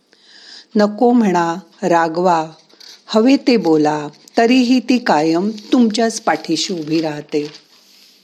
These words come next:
तुम्ही रागावून नाही जेवलात,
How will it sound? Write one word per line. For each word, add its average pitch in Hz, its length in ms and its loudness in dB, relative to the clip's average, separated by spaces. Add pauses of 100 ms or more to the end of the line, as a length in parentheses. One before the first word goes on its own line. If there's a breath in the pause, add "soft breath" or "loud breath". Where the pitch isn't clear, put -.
(1400 loud breath)
तुम्ही 240 420 0 (360)
रागावून 185 760 -2
नाही 185 300 -4
जेवलात, 156 520 -2